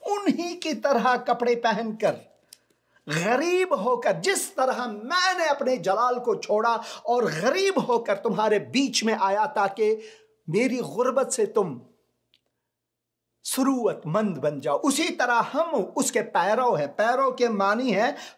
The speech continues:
पै के मानी है पाँव, रौ से मानी है रविश यानी जाना, चलना, उसके पैरों के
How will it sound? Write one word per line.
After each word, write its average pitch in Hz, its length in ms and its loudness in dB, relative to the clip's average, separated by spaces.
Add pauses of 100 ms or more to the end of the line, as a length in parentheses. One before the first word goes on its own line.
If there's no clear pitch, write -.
(180)
पै 208 440 2 (260)
के 233 100 0
मानी 208 280 2
है 208 160 0
पाँव, 214 680 0 (120)
रौ 196 520 2
से 214 180 0
मानी 202 360 0
है 233 360 0 (260)
रविश 226 520 0
यानी 202 280 2
जाना, 190 720 0
चलना, 247 320 0
उसके 233 360 0
पैरों 240 580 0
के 202 160 0